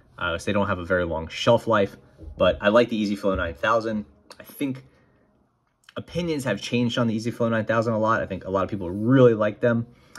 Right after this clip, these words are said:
And over the past couple of years, people have gotten a little bit fed up with their inconsistency and their lack of reliability. I still have a soft spot for them. And, uh, if you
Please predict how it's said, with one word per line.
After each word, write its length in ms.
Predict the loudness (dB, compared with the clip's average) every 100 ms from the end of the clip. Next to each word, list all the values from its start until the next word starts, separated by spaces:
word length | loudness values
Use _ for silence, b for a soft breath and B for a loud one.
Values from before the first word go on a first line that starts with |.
| B
And 100 | 0
over 140 | 2 2
the 80 |
past 340 | -2 -2 -2 -2
couple 240 | -6 -4
of 60 | 0
years, 320 | 2 2 0
people 280 | -4 -4 -2
have 60 |
gotten 220 | 0 -2 0
a 20 |
little 140 | -2
bit 160 | -2 -2
fed 180 | 2 2
up 180 | 2
with 240 | 0 -2 -4 b b b b
their 180 | 0 2
inconsistency 880 | 4 2 2 -2 -2 -2 -2 0 0
and 80 | 2
their 120 | 0
lack 280 | 2 2 0
of 120 | 0
reliability. 720 | 2 2 2 4 2 2 -4 B B B -10
I 80 |
still 180 | 0 2
have 140 | 4 2
a 40 |
soft 280 | -4 -4 -2
spot 320 | -2 -2 -4
for 260 | -6 -2 2
them. 240 | 2 0 -6 b b b _
And, 500 | -2 0 2 0 0
uh, 340 | 0 2 0 -4 -10 b b b b b -6
if 260 | -6 -4
you 560 | -4 -2 -2 -2 -4